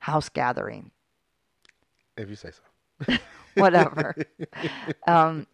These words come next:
Speaker 1: and then, let's see. So a couple of things. I kind of took this house party as a different approach.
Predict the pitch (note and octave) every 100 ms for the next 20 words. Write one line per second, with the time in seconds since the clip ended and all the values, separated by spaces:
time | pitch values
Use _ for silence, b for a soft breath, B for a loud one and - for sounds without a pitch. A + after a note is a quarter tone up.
0 | _ E3+ E3+ D#3+ E3+ F3 F3 E3+ E3 -
1 | E3+ - D#3 B2+ B2 _ _ _ _ _
2 | _ _ _ _ _ - F#3+ E3 E3 -
3 | G#3+ G3 C#3+ C#3 F3 - _ b b b
4 | b b F3 E3+ A3 B3+ G#3 - _ _
5 | _ _ _ _ _ _ - G3+ - -
6 | E3+ - C#3+ - - D3 C#3 C#3 C3+ -
7 | _ _ _ _ D3 C#3 B2+ - C#3+ -
8 | D3 B2 - C3 - - - -